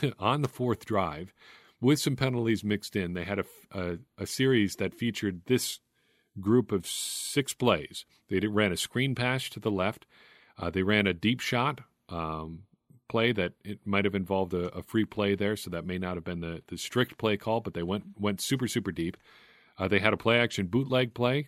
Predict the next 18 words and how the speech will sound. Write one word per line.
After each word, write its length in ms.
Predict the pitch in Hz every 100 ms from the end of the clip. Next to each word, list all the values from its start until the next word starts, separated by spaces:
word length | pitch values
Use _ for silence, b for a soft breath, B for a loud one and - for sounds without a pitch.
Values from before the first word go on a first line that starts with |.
| -
They 160 | 87
ran 220 | 87 101 95
a 20 |
flea 240 | - 123
flicker, 460 | 123 135 143 139 135 -
and 140 | 98
then 120 | 104 113
they 100 | 110
did 180 | 110
s-, 140 | - - -
two 180 | 135 135
more 560 | 110 110 131 95 85
screen 400 | - - 113 104
passes 460 | 95 95 85 95 82
back-to-back. 720 | 95 90 - 90 107 80 - B B B B
Just 260 | 131 123 -
constant 520 | 135 147 - 135 110
movement, 560 | 110 104 107 113 127